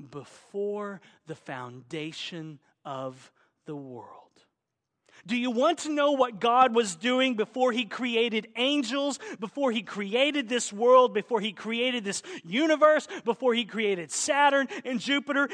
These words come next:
and the Milky Way? Before God was doing anything else in the universe, he was loving his Son. John seventeen twenty-four, "Because you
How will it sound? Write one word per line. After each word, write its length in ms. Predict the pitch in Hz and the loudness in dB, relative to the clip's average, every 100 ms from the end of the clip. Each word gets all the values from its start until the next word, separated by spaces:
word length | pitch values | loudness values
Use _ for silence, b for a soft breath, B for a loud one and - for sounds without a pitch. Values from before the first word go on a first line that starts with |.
| 294 | -2
and 120 | 226 | 0
the 80 | 220 | 2
Milky 360 | 233 294 262 285 | 2 2 0 0
Way? 260 | 262 277 381 294 | 2 2 -2 -2
Before 460 | 254 - 302 330 277 | -2 2 6 6 6
God 340 | 269 269 262 | 4 6 6
was 180 | 247 - | 2 0
doing 300 | 277 285 269 | 4 4 2
anything 520 | 320 403 427 - 339 285 | 0 4 4 4 0 6
else 340 | 302 294 - | 6 6 4
in 180 | 254 233 | -2 -2
the 100 | 240 | -2
universe, 760 | 220 240 233 202 202 180 - B B | 0 0 0 0 -2 -2 -8 B B
he 160 | - 185 | -16 -12
was 300 | 160 143 135 | -10 -12 -14
loving 760 | 139 175 185 196 208 190 180 B B | -10 -8 -6 -8 -6 -6 -8 B B
his 580 | - 202 180 170 170 - B B | -12 -8 -6 -6 -8 -10 B B
Son. 840 | - - - 208 196 160 131 120 _ _ _ _ _ _ _ _ _ _ _ _ _ _ | -8 -6 -8 -8 -8 -8 -12 -20 _ _ _ _ _ _ _ _ _ _ _ _ _ _
John 220 | - 220 | -10 -8
seventeen 480 | - 226 220 208 220 | -6 -6 -6 -6 -8
twenty-four, 500 | - 214 208 185 165 370 370 | -6 -8 -6 -6 -6 -6 -8
"Because 500 | - - 220 190 156 | -8 -6 -6 -6 -6
you 440 | 233 294 294 302 | -4 -2 -2 -4